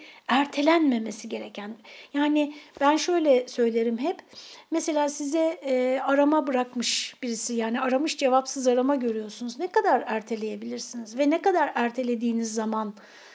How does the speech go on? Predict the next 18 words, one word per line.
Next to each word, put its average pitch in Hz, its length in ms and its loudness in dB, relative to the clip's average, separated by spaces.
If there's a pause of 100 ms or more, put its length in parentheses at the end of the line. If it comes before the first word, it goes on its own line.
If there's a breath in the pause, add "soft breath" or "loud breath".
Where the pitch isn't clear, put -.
(260 loud breath)
e, 220 360 0
normal 240 360 4
olur 262 280 2
da 254 100 6
ne 269 140 2
kadardan 233 500 2
sonrası 220 520 -8
anormal 208 500 -8
olur? - 360 -20 (920 loud breath)
E, 254 400 -4
böyle 330 280 4
bir 233 100 -4
çağrı 208 360 -4
yani. 190 520 -10 (480 loud breath)
Bir 392 220 4
de 349 160 4
manevi 320 560 4
açıdan, 269 520 -4